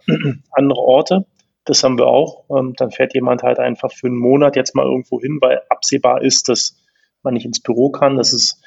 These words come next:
finde ich auch, finde ich auch gut. Ansonsten finde ich,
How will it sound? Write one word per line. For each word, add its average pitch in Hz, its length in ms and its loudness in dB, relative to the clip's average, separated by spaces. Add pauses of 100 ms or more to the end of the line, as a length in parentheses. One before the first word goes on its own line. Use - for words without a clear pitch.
(420)
finde 131 180 -4
ich 123 100 2
auch, 127 140 0
finde 127 160 -2
ich 120 80 -2
auch 127 160 -2
gut. 151 260 -4 (320)
Ansonsten 135 540 2
finde 139 340 0
ich, - 280 -6